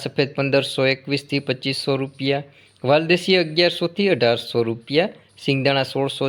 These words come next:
ચાલીસથી સત્તરસો ને પચાસ, મગફળી જાડી અગિયારસો ચાલીસથી તેરસો વીસ, મગફળી ઝીણી અગિયારસો વીસથી બારસો ચાલીસ, એરંડા અગિયારસોથી બારસો દસ,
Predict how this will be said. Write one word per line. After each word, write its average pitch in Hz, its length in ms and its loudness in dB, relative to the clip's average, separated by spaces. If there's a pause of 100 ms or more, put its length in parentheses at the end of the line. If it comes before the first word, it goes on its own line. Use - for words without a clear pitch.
(100)
ચાલીસથી 139 520 0
સત્તરસો 135 460 0
ને 131 200 -2
પચાસ, 135 340 0 (1900)
મગફળી 175 380 2
જાડી 170 240 4
અગિયારસો 175 460 2 (140)
ચાલીસથી 165 500 2
તેરસો 123 400 2 (140)
વીસ, 160 160 0 (360)
મગફળી 131 460 0
ઝીણી 135 280 2
અગિયારસો 131 460 2 (100)
વીસથી 135 420 -4
બારસો 131 340 2 (160)
ચાલીસ, 131 320 0 (500)
એરંડા 170 380 4
અગિયારસોથી 175 680 0
બારસો 120 400 2 (120)
દસ, 185 180 2